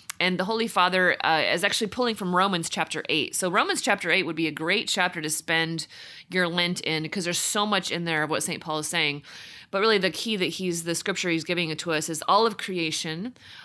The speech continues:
All of creation awaits with eager expectation the revelation of the children of God, right? So he's speaking about who we are as children of God, the revelation of who we are. And he talks about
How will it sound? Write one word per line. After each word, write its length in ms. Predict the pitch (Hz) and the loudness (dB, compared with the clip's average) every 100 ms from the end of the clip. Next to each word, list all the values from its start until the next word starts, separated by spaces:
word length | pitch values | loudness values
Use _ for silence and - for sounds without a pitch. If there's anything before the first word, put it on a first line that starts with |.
| - | 2
All 160 | 214 247 | 4 4
of 100 | 240 | 0
creation 720 | 240 208 202 - 190 170 - - | -2 0 0 -2 -2 -4 -4 -2
awaits 480 | 170 165 175 170 | 0 2 2 0
with 160 | 170 165 | -2 -4
eager 240 | 196 190 180 | -2 2 2
expectation 720 | - - 165 - 170 160 165 | 2 -4 -6 -4 -2 -2 -4
the 80 | 147 | -2
revelation 520 | 156 156 151 156 165 | -2 0 -2 -2 -4
of 40 | |
the 60 | 143 | -6
children 400 | - 151 147 143 | -6 -6 -6 -10
of 140 | 135 | -8
God, 340 | 139 139 143 - - | -6 -6 -6 -14 -8
right? 180 | 160 - | -4 -2
So 100 | 170 | -2
he's 120 | 160 | -2
speaking 360 | - 175 - 156 | -4 -8 -6 -4
about 340 | 147 147 - | 0 0 0
who 100 | 185 | -2
we 160 | 175 151 | 0 2
are 80 | |
as 100 | 151 | 2
children 320 | - 165 160 151 | 0 -6 -6 -6
of 100 | 151 | 0
God, 320 | 151 147 147 - - - - | 2 2 0 -8 -18 -18 -10
the 100 | 175 | 0
revelation 460 | 185 175 175 170 180 | 2 4 4 2 -2
of 80 | - | -4
who 120 | 175 | -2
we 180 | 165 151 | 2 4
are. 180 | 147 | 4
And 100 | 135 | 4
he 80 | 160 | 0
talks 340 | - 202 196 - | 0 0 0 0
about 400 | 160 151 151 | 2 4 2